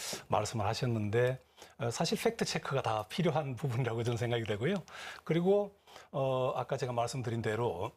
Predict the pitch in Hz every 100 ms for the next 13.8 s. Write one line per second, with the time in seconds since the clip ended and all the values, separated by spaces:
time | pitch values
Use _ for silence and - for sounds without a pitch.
0 | - 143 135 - - - - 95 98 -
1 | 185 185 175 139 123 180 170 143 98 90
2 | - 85 90 80 _ - 95 - 113 131
3 | 143 - 156 196 175 107 - - - 110
4 | 175 - - - - - 95 92 - 113
5 | 131 117 113 - 143 143 - 135 123 127
6 | 120 117 - - 110 110 90 156 - -
7 | - 107 143 135 120 135 147 123 113 117
8 | 107 - _ 175 139 127 113 110 117 107
9 | - 113 117 135 101 117 127 170 165 208
10 | 139 123 113 120 117 131 139 113 151 -
11 | - - - - - 139 135 185 196 202
12 | 196 190 190 185 185 165 156 151 143 175
13 | 196 220 185 151 - 131 123 113